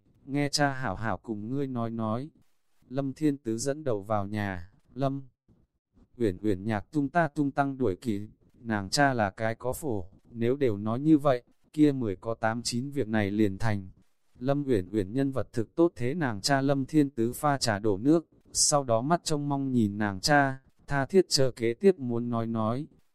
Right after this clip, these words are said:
Lâm Thiên Tứ cũng không trêu ghẹo nhà mình khuê nữ, không vòng vo trực tiếp nói cho Lâm Uyển Uyển. "Theo ta được biết, du lụa nhưng khởi đến không thấm nước tác dụng, thả tế mỏng bóng loáng,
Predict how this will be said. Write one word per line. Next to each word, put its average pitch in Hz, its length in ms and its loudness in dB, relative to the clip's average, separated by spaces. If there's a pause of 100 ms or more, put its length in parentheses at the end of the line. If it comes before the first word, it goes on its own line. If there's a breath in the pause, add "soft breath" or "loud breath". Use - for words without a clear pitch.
(180)
Lâm 131 260 -2
Thiên 147 220 4
Tứ 113 260 -2
cũng 131 180 -8
không 143 240 -6
trêu 147 260 2
ghẹo 127 240 -2
nhà 107 220 -2
mình 101 240 0
khuê 143 260 2
nữ, 156 420 -4 (240)
không 143 260 -6
vòng 107 240 -2
vo 143 220 -2
trực - 240 -6
tiếp 190 200 4
nói 123 240 -2
cho 147 180 -2
Lâm 143 280 0
Uyển 101 240 2
Uyển. 98 240 2 (480)
"Theo 147 180 -2
ta 139 220 2
được 113 240 -4
biết, 156 240 10 (280)
du 147 240 2
lụa 127 240 0
nhưng 135 220 2
khởi 101 240 -2
đến 110 220 -2
không 143 260 -4
thấm 120 220 0
nước 175 200 0
tác 170 160 0
dụng, 139 240 2 (320)
thả 104 240 -4
tế 113 120 -2
mỏng 107 280 -4
bóng 107 200 -4
loáng, 110 420 -2